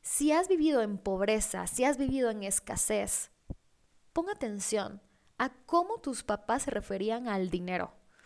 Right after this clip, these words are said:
Si siempre decían, "Nunca hay, no alcanza", aunque tal vez sí había, por lo menos, o si, por ejemplo, no había en absoluto. La manera en cómo cambia tu perspectiva al decir,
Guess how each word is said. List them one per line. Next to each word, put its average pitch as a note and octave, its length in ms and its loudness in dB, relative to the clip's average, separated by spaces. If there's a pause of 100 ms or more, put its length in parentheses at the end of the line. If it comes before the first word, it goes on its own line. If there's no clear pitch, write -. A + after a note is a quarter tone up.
(320)
Si - 180 0
siempre D#4+ 380 4
decían, D4 440 4
"Nunca C4+ 720 2
hay, G3 240 -4 (400)
no B3 300 2
alcanza", A3 920 0 (420)
aunque A3+ 760 2
tal F#3 160 -6
vez G#3 420 0
sí - 300 -8
había, F#3+ 500 -6
por - 140 -12
lo F#3 140 -6
menos, F#3+ 520 -6
o G#3+ 140 2
si, C4+ 160 -2
por F#4 200 -6
ejemplo, G#4 540 -6
no C4 180 -2
había F4 380 6
en C4+ 100 -4
absoluto. G#3 840 -4 (1500)
La C4 240 -2
manera D4 400 0
en E4 100 -2
cómo D#4 460 -6
cambia A#3 580 -4 (1120)
tu B3 260 -6
perspectiva A#3+ 840 0
al F#3 100 2
decir, A3 340 0